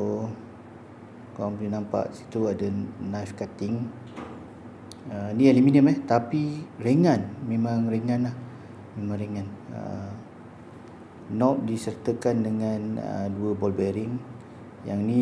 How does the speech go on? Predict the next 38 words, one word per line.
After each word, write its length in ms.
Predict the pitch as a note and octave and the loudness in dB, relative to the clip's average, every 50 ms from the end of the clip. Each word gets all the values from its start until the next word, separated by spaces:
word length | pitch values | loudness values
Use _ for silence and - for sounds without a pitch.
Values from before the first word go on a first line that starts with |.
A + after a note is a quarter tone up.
| A#2+ | 4
kalau 240 | A#2+ A2 A2+ A2 A2 | 4 2 2 2 4
kau 120 | A2+ G#2+ | 2 2
beli 200 | G#2 A#2+ B2 B2+ | 2 4 4 4
memang 320 | B2 A#2 A2 A2 A2 G#2+ G#2 | 4 4 4 2 2 2 0
dia 80 | G#2+ | 2
dah 120 | G#2 G#2+ G2 | 2 2 0
siap 200 | - - - G#2+ | 0 0 -2 -2
pasang 320 | G#2 - A2 A2 A2 A#2+ | -2 0 0 0 0 0
lah. 80 | A#2+ A#2+ - - - - - - | -2 -4 -6 -10 -14 -16 -14 -12
Ah, 320 | - G#2+ G#2 A2+ - - - - - - - - - | -12 -10 -10 -10 -12 -12 -12 -12 -14 -14 -16 -12 -10
tapi 400 | - F#2+ - - C#3+ C3+ C3+ B2+ B2+ B2+ | -10 -10 -2 2 6 8 8 8 8 6
knob 160 | B2+ B2 A#2+ | 4 4 6
ni 240 | B2 B2+ C3 B2+ A#2+ | 6 6 6 6 6
dia 160 | A#2 A2+ A2 | 6 6 6
ada 240 | G2+ G#2+ G#2+ G#2+ G#2 | 4 4 2 2 2
jual 240 | G2+ G#2+ A2 G#2 | 2 2 4 4
jugalah 560 | G#2 G#2 G#2+ G#2 A2+ G2 G2 A2+ A2 G2+ G2 G#2 | 4 4 2 4 4 4 4 4 2 0 0 -2
kalau 80 | G2+ | -4
tak 160 | F#2+ - - | -4 -4 -6
silap 240 | - - G2+ F#2+ F#2+ | -4 -2 0 0 0
aku. 160 | - G#2 G#2 - - - - - - - - - - - - - - - - - - - - - - - - - - - - - - - - - - - - - - | 0 -2 -2 -2 -4 -14 -16 -16 -16 -18 -18 -18 -18 -18 -18 -18 -16 -16 -16 -16 -14 -12 -6 -4 -4 -4 -4 -8 -14 -16 -18 -18 -18 -18 -18 -18 -18 -18 -18 -14 -8
Jadi, 400 | - F#2+ G2 G#2 A2 A2 G#2+ A2 - - - - - - - - - - - - - - - - - - | -6 -4 -2 0 0 0 0 -2 -6 -10 -14 -14 -16 -18 -18 -18 -18 -18 -18 -18 -18 -18 -18 -16 -16 -10
kita 240 | - F#2+ - G2+ | -10 -8 -6 -4
cuba 240 | F2+ G2 G#2+ G#2 G#2+ | -4 -2 -2 0 -2
pasang, 240 | - - A2 A2 A2 | 0 0 0 2 2
eh. 160 | A#2+ - - - - - - - _ - - - - - - - - - - _ _ _ - - - - - - - - - - - - - | 0 0 -2 -4 -12 -14 -18 -20 _ -18 -18 -16 -16 -16 -16 -16 -16 -18 -18 _ _ _ -20 -20 -20 -20 -20 -20 -20 -20 -20 -20 -20 -18 -8
Okey, 320 | - C3+ A#2+ - - D3+ C#3+ | -6 -6 -6 0 0 0 2
seperti 560 | C#3 - - D3 C3+ - - E3+ E3+ E3 D#3 | 0 0 -2 -4 -2 0 0 2 6 8 10
yang 160 | D#3 D3+ D3+ | 10 10 10
aku 240 | D3 - - C#3+ C#3 | 8 8 8 8 10
dah 160 | C#3 C3+ C3+ | 10 10 10
bagi 160 | C3 B2 B2+ | 10 8 6
tahu 160 | B2+ C3 A2+ | 6 4 4
tadi. 160 | A2 G2+ A2 - - - - - - - - - - | 2 0 -4 -4 -8 -10 -14 -16 -16 -16 -2 10 12
<clears throat> 480 | - A#3 A3 G3 F3+ D#3 D3 C#3 B2+ B2+ | 12 12 12 12 12 12 12 12 10 10
Dia 240 | C3+ C3 B2 B2+ B2+ | 10 10 10 10 8
datang 240 | - C3+ C#3 C#3+ | 10 10 10 10
dengan 400 | C3 B2+ B2 B2 B2 B2 B2 A#2+ | 10 10 10 8 10 8 8 8